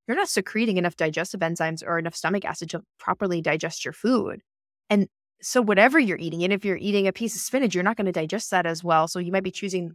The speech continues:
quote unquote, the healthier thing or the more nutrient dense thing. But if you're not absorbing those nutrients 'cause you're eating in such a stressed state, and if you're just gonna overcompensate later by eating something else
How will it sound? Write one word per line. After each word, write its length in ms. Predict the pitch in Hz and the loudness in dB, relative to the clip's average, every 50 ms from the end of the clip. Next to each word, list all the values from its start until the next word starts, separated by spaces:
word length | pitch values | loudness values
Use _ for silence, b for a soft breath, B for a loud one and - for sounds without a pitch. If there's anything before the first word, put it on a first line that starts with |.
| _ _ | _ _
quote 180 | - - 196 185 | -2 0 0 0
unquote, 220 | - 196 180 - | 2 -2 -2 -2
the 100 | - 165 | -2 -4
healthier 400 | 151 170 180 185 - 180 160 160 | 0 2 0 0 2 -2 -4 -2
thing 240 | - - 185 180 170 | 0 0 0 0 0
or 40 | 160 | -2
the 100 | 170 165 | -2 -2
more 160 | 190 180 160 | -2 -4 -2
nutrient 380 | 165 185 185 - 185 170 165 | -2 -6 -4 -4 -4 -4 -4
dense 200 | 170 160 160 - - | -4 -6 -6 -6 -4
thing. 340 | 226 240 254 214 190 190 - _ _ _ _ _ _ _ - | -2 0 2 2 2 0 -2 _ _ _ _ _ _ _ -10
But 400 | 175 - 202 180 175 170 170 - _ _ _ _ _ _ _ _ _ - | -2 2 4 6 6 4 2 0 _ _ _ _ _ _ _ _ _ -4
if 180 | 202 - - | -4 -2 0
you're 100 | 202 190 | 0 2
not 140 | 190 190 175 | 2 2 2
absorbing 420 | 165 156 - 180 180 185 190 180 | 0 -2 0 0 0 2 2 0
those 160 | 170 165 156 - | -2 -2 -4 -4
nutrients 320 | 175 190 - 202 170 165 | -6 -4 -2 -4 -4 -4
'cause 160 | - 165 156 | -6 -8 -8
you're 100 | 170 147 - | -8 -8 -6
eating 240 | 170 170 175 165 | -6 -6 -4 -4
in 60 | 165 160 | -4 -4
such 220 | - 170 151 - | -6 -8 -8 -8
a 40 | 151 | -10
stressed 420 | - - - 180 156 156 - - | -10 -6 -4 -4 -4 -4 -6 -10
state, 400 | - - 190 185 202 185 165 156 _ _ _ _ - | -8 -2 0 2 2 2 2 -2 _ _ _ _ -2
and 160 | 202 190 180 | 0 0 0
if 80 | 170 | 0
you're 80 | 180 165 | -2 -4
just 160 | 175 170 - | -4 -4 -4
gonna 180 | 170 160 156 131 | -4 -2 -2 -2
overcompensate 800 | 170 180 170 175 - - 170 165 - 165 160 - 170 165 - - | -2 -2 -2 -4 0 0 -2 0 -2 -6 -4 -2 -2 -2 -2 -4
later 320 | - 170 196 202 180 170 | -4 -2 0 2 2 2
by 140 | 170 165 160 | 2 0 0
eating 300 | - 165 175 170 170 165 | 0 -4 -6 -6 -6 -8
something 380 | - - 165 160 - 160 156 - | -8 -8 -10 -8 -8 -12 -10 -6
else 340 | - 180 180 180 180 - - | -4 -2 -2 -2 -4 -6 -10